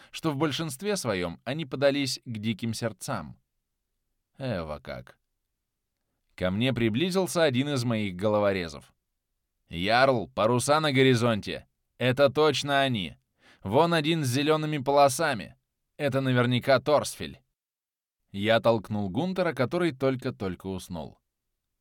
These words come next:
«Вставайте, граф! Вас зовут из подземелья!» «Я барон», пробормотал фон Рихтер. «Что, плывут уже?» «Ага, есть такое». Я выглянул из-за валуна.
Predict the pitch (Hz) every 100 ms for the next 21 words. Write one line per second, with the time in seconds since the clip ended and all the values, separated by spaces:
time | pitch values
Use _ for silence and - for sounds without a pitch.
0 | _ - - 123 135 180 185 131 104 98
1 | 82 _ _ - 120 139 143 120 143 143
2 | 156 151 131 143 117 131 165 170 101 78
3 | _ _ _ _ _ _ _ _ - 113
4 | 95 87 87 101 90 73 62 _ - 80
5 | 85 85 82 87 113 127 110 85 76 -
6 | - _ _ _ _ _ - - 82 95
7 | 117 165 175 110 78 - _ _ _ _
8 | _ _ _ _ 139 131 101 92 104 -
9 | - 95 104 104 - - 95 98 95 85
10 | 80 _ _ _ _ _ _ _ _ _
11 | _ _ _ _ _ _ _ _ - 87
12 | 104 165 180 175 165 175 170 - 143 135
13 | 127 123 117 110 101 80